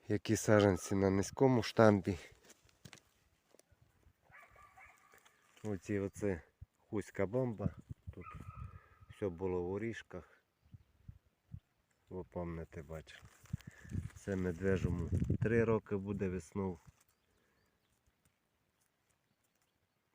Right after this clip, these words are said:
Привоєві два роки буде весною. Отак він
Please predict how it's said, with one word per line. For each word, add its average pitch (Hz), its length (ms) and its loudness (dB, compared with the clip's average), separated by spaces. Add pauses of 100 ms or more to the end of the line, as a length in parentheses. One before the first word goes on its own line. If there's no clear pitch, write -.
(120)
Привоєві 101 680 2
два 87 260 0
роки 82 320 -6
буде 78 300 -10
весною. 80 420 -12 (2250)
Отак 95 580 -8
він 90 200 -10